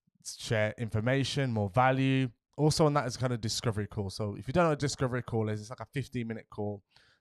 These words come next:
So you can get, invite people to jump on a call to build that relationship with you, to understand their problems and pains and goals. So that's a way to build a relationship.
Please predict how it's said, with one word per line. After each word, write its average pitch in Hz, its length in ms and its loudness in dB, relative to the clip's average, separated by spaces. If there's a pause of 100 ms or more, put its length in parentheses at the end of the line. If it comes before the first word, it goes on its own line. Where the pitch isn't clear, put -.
So - 100 -10
you 117 60 -6
can 123 60 -6
get, 131 180 -4
invite 117 260 0
people 117 160 2
to 110 120 -6
jump 120 280 0
on 113 100 -2
a 110 60 -4
call 101 360 -4
to 101 120 -8
build 104 220 -2
that - 160 -8
relationship 107 420 -6
with 104 100 -12
you, 95 140 -20
to - 140 -20
understand 131 320 -8
their 123 80 -4
problems 101 480 -8 (160)
and 98 160 -18 (580)
pains 107 360 -2
and 101 120 -4
goals. 127 420 2
So 104 220 -8
that's - 280 0
a 131 40 0
way 117 180 2
to 110 120 -8
build 101 220 -2
a - 20 -6
relationship. 98 500 -8